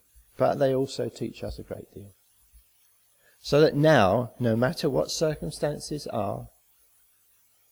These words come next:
we who are also his disciples have Jesus Christ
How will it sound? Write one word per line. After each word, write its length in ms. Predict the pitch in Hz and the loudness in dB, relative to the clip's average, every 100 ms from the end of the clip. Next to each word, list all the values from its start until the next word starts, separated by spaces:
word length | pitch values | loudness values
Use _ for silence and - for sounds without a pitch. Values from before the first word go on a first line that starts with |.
| _ _ _ | _ _ _
we 320 | 104 120 143 151 | 2 4 4 4
who 180 | 160 | 4
are 160 | 143 139 | 6 4
also 460 | - 143 147 156 143 | 4 2 2 4 4
his 140 | 131 | 4
disciples 680 | - 135 123 104 104 123 - | -2 -2 0 -2 -2 -8 -8
have 200 | 117 - | -10 -4
Jesus 400 | 127 131 143 139 | 0 2 0 -4
Christ 560 | - - - - - | -4 -6 -6 -8 -12